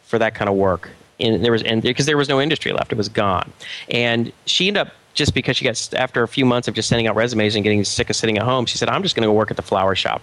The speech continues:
up the street." And there's this really high-end, fancy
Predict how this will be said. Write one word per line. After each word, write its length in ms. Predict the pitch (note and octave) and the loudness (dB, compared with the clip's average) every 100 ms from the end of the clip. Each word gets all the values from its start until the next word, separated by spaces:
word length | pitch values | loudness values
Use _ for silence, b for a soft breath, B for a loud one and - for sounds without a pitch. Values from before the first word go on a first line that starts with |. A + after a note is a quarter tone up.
| - | -4
up 120 | - | -4
the 80 | - | -2
street." 340 | - G#2+ C3+ - - B B B B B | 0 0 -2 -8 -20 B B B B B
And 580 | B2 B2 B2 A#2+ A#2+ A2+ B B | 0 0 2 2 2 -2 B B
there's 140 | C#3 C3+ | 0 0
this 140 | C3 | 2
really 440 | C#3 D3+ D3+ D3+ C#3 | 2 4 4 2 2
high-end, 880 | - - B2 B2 A#2 A#2 A2+ A2 | 0 0 0 2 2 2 0 0
fancy 1080 | A2 - B2+ B2 A#2+ - A#2 A2+ A2 A2 A2 | -4 -6 -2 0 0 2 4 4 4 2 -2